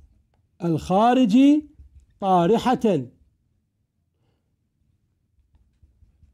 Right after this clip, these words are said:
الفضلات من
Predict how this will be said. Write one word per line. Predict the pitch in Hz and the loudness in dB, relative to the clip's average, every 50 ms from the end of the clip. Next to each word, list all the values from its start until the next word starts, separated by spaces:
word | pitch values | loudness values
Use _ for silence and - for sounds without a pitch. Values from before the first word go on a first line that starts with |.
| - 185 | -6 -2
الفضلات | 208 220 208 160 - 185 175 165 170 170 180 196 220 247 262 277 302 - - - - - _ - - _ _ - _ _ _ _ _ _ _ _ _ _ _ _ _ _ _ - | 0 0 0 -2 -2 -4 -4 -2 0 0 0 0 0 0 0 0 -2 -2 -4 -10 -20 -20 _ -20 -20 _ _ -20 _ _ _ _ _ _ _ _ _ _ _ _ _ _ _ -6
من | 170 180 202 226 247 240 214 202 185 180 185 | -2 0 2 2 2 2 2 0 -2 -4 -6